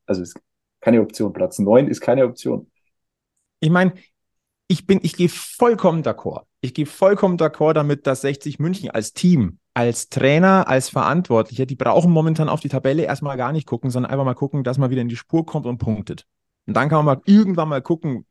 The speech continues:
Speaker 2: wenn man in einem Flow ist, was, was geht denn? Bin ich vollkommen dabei. Aber als Fußballbeobachter kann man doch sagen, diese dritte Liga ist wahnsinnig,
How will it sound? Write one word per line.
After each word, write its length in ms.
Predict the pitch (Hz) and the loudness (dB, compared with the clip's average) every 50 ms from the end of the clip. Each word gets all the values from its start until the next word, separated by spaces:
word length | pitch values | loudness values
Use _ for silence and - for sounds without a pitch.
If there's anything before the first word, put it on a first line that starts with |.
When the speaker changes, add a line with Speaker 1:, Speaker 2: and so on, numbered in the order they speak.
| _ _ | _ _
Speaker 2:
wenn 160 | 87 123 131 | -6 -4 -2
man 140 | 143 135 - | 0 -2 0
in 140 | - 147 139 | 0 0 -2
einem 80 | 127 | -2
Flow 360 | - - - 127 131 147 151 | -2 0 2 4 4 4 2
ist, 400 | - - 151 165 - - - - _ _ _ - | 2 0 -2 -2 -4 -8 -12 -16 _ _ _ -20
was, 340 | 156 123 120 117 120 127 | -20 -12 -4 -4 -2 0
was 160 | 127 117 113 - | 0 -2 -2 -2
geht 260 | 123 120 120 - - | -2 -4 -2 -2 -4
denn? 200 | 87 85 - - _ - - - - - - - _ _ _ _ _ | -6 -6 -8 -10 _ -20 -20 -20 -20 -20 -20 -20 _ _ _ _ _
Bin 120 | - 165 | 4 4
ich 100 | 165 151 | 4 4
vollkommen 320 | - 151 143 - - 147 143 | 6 4 4 4 4 2 2
dabei. 400 | 139 127 - - 107 90 87 87 - - - - - - _ - | 2 2 2 0 0 0 0 -2 -6 -12 -20 -20 -20 -20 _ -4
Aber 240 | 123 127 127 131 - | -2 0 0 0 0
als 160 | 104 107 - | -2 -4 -6
Fußballbeobachter 920 | - - 196 202 - - 143 120 110 - - 101 98 104 98 - - 98 95 | -6 -8 -8 -6 0 0 2 2 2 0 -2 -2 -2 -2 -4 -4 -6 -8 -6
kann 180 | - 120 123 | -4 -4 -2
man 100 | 135 131 | 0 0
doch 140 | 117 113 104 113 - | 0 0 0 -2 -6
sagen, 300 | - 104 107 104 123 147 | -4 -2 -2 -2 0 -2
diese 180 | 143 127 123 123 | -2 -4 -4 -4
dritte 240 | - 131 139 - | -4 -4 -6 -6
Liga 240 | 123 127 139 127 113 | -6 -4 -2 -2 -2
ist 120 | 104 95 98 | -2 -2 -2
wahnsinnig, 560 | 98 98 113 120 131 151 165 202 233 - | 0 0 0 0 0 0 0 0 -2 -4